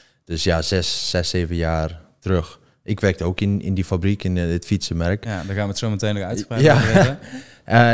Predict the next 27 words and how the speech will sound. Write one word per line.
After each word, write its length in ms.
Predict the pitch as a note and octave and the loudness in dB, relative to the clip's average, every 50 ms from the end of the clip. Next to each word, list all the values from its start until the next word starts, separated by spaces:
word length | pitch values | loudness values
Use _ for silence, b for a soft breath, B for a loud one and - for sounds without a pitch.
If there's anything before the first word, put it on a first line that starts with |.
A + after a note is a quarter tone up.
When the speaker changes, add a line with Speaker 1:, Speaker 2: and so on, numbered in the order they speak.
| A2+ | 2
Speaker 1:
dus 340 | G#2 A#2+ A2+ - - - - | 0 0 -2 -2 -2 -4 -2
zes, 220 | - A2+ A2 - | 0 0 0 2
zeven 240 | - A#2+ A2 G2 G#2 | 2 2 2 2 2
jaar 160 | G#2 G2 F#2+ | 2 2 0
terug 220 | - - A#2 G#2+ - | 0 -2 -2 -2 -2
dacht 220 | - G2 F2 - | -4 -6 -6 -4
ik: 140 | - F2 - | -6 0 6
"Oké, 340 | A2+ B2+ B2 - C3+ B2 A2 | 8 8 10 10 10 8 8
wat 120 | F#2 F2+ | 8 6
ga 120 | - A2 G2 | 4 4 4
ik 120 | F#2+ F2+ | 4 2
nu 160 | G#2 A2 A#2+ | -2 -2 -2
dan 160 | B2+ A#2+ G2+ | 0 -2 -2
doen?" 140 | F#2+ F2+ E2+ | -2 -4 -2
Want 120 | E2+ F2 F#2+ | -2 0 0
ik 80 | G2 | 2
wou 140 | G#2+ G2+ F#2 | 2 2 2
graag 260 | - - G2 F2+ E2 | 2 2 0 0 0
in 80 | F2 E2+ | 0 -2
China 280 | - - A2 G2 F2+ | 0 2 2 2 2
blijven. 400 | D#2+ - F#2 F#2 G2 G2 F#2 F#2+ | 2 4 4 6 6 6 4 2
Ik 80 | F#2 - | 0 0
had 120 | - F#2 | 0 -2
Chinees 400 | - - - F#2+ F#2 G2 F#2+ - | -2 -2 2 2 4 4 2 2
geleerd. 340 | - G2 F2 F2+ F2+ F2+ F2 | 0 -2 -2 0 -2 -2 -4
Ik 100 | - E2 | -4 -6
had 200 | F2+ E2+ - - | -8 -8 -8 -10